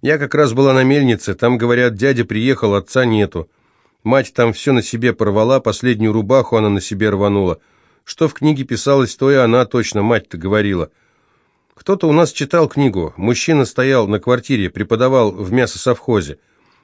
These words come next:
А он эту книгу читал вслух, и шо мать живая была, и мать заплакала.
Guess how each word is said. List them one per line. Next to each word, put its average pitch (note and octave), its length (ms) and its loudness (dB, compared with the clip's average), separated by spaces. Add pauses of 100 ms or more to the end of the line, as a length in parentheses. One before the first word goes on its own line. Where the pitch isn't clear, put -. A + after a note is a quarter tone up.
А A2+ 120 0
он D#3+ 120 4
эту D#3 160 -2
книгу D3 320 0
читал D3 340 -2
вслух, B2+ 440 -4
и G2 120 -10
шо C#3+ 200 -4
мать B2+ 260 0
живая G#2+ 400 2
была, F2+ 340 0
и G#2+ 120 -4
мать B2 220 0
заплакала. F#2 680 -2